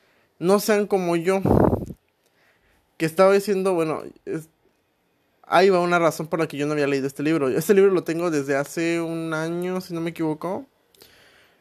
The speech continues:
Eh, fui a comprar, fui, fue un día que fui a, a, que salí a comprar con un amigo.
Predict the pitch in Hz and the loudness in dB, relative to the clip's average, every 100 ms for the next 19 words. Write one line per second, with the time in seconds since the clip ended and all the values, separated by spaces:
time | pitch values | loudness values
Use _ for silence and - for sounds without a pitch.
0 | _ 147 143 143 165 160 165 160 160 120 | _ 2 2 4 0 0 -2 4 4 4
1 | 143 196 208 196 208 214 214 202 202 196 | -2 -2 -2 0 0 0 2 2 2 -2
2 | - 180 180 151 175 151 147 170 175 160 | -4 -2 0 0 2 2 0 -2 0 2
3 | 160 180 160 156 156 160 165 156 151 151 | 2 -2 -4 -2 -2 -2 -10 -8 -6 -6
4 | 151 170 | -6 -8